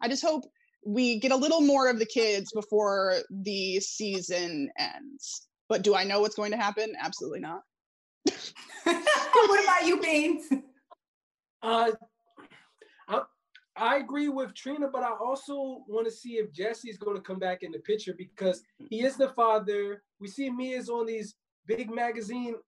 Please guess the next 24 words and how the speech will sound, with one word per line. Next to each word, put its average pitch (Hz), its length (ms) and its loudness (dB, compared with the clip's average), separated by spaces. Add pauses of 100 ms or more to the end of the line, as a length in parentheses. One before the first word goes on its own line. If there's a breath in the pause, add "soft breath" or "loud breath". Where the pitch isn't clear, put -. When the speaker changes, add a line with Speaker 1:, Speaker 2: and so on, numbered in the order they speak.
(120)
Speaker 3:
covers 214 440 4
and 196 120 -8
things 214 220 6
like 202 240 0
that, 220 220 2
newspaper 220 520 0
covers. 185 360 -6
So 185 300 0 (760)
I'm, 254 140 -2 (120)
I, 269 200 4
I 269 40 4
wanna 320 220 0
see 311 140 -4
how 277 160 2
that 262 200 2
turns 262 320 0 (160)
out, 226 120 0
because 226 280 -2
you 254 60 -8
said 262 220 0
something 240 340 -2
very 226 260 0
telling 254 380 -8
earlier. 156 280 -8